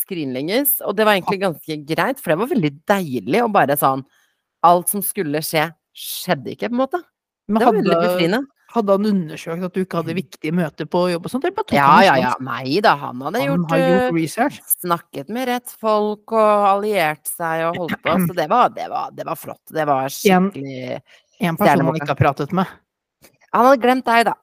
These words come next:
Speaker 1: Det
Speaker 2: Han
Speaker 1: hadde
Speaker 2: hadde
Speaker 1: han jo.
Speaker 2: glemt meg.
Speaker 1: Ja, så jeg føler
Speaker 2: En,
Speaker 1: at det er
Speaker 2: en
Speaker 1: en samtale dere må ha.
Speaker 2: Det, det er en samtale vi må ha. Det kan bli en, eh, et, eh, en liten sånn attpåkladd på denne podcasten her.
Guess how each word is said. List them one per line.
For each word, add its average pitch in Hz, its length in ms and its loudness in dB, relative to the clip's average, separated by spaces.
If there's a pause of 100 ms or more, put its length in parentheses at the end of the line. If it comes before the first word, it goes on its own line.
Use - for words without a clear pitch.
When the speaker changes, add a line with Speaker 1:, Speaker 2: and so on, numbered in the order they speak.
(140)
Speaker 1:
Det 202 80 -8
Speaker 2:
Han 254 120 6
Speaker 1:
hadde 294 40 8
Speaker 2:
hadde 294 160 6
Speaker 1:
han 254 80 4
jo. 220 80 6
Speaker 2:
glemt 208 320 6
meg. 165 200 0 (520)
Speaker 1:
Ja, 185 220 2 (260)
så 220 140 -2
jeg 214 240 0
føler 226 260 -2
Speaker 2:
En, 240 80 4
Speaker 1:
at 214 100 2
det 254 80 2
er 196 140 4
Speaker 2:
en 202 80 0
Speaker 1:
en 208 80 -6 (160)
samtale 156 560 -2
dere 143 240 0
må 151 160 -2
ha. 147 140 -2 (420)
Speaker 2:
Det, 233 300 2
det - 20 2
er 269 140 0
en - 20 -12
samtale 175 560 -2
vi 160 100 -4
må 156 140 -6
ha. 175 160 2
Det 196 100 -2
kan 262 140 0
bli 226 160 2
en, 214 180 0
eh, 196 380 2 (140)
et, 190 180 -10
eh, 196 220 -4 (100)
en 196 80 -2
liten 180 180 -6
sånn 175 220 -6
attpåkladd 156 640 -6
på 190 100 -4
denne 143 540 -4
podcasten 165 500 -6
her. 160 140 -4